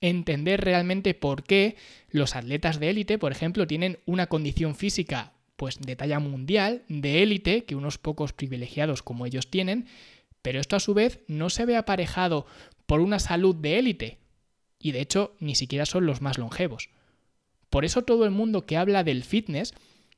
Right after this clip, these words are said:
tiene su propio concepto del fitness, y está bien, no hay ningún problema con esto, yo tengo mi propio concepto del fitness, pero sería imposible, o al menos ingenuo,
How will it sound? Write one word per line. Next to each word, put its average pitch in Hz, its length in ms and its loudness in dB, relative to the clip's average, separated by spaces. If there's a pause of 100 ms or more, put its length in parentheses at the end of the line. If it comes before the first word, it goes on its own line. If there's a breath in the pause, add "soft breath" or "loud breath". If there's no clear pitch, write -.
(140)
tiene 208 260 2
su 170 280 -2
propio 214 380 2
concepto 170 480 2
del 123 140 2
fitness, 120 480 -6
y 147 100 4
está 165 200 2
bien, 202 240 4
no 143 80 -2
hay 147 60 0
ningún 156 240 -2
problema 151 320 0
con 143 140 -2
esto, 214 180 0
yo 156 160 4
tengo 208 240 2
mi 143 120 -2
propio 147 300 -2
concepto 139 520 -4
del 123 160 -2
fitness, 107 480 -6 (640 loud breath)
pero 147 240 0
sería 151 300 0
imposible, 226 720 2
o 160 80 4
al 139 100 2
menos 175 300 -2
ingenuo, 170 480 -2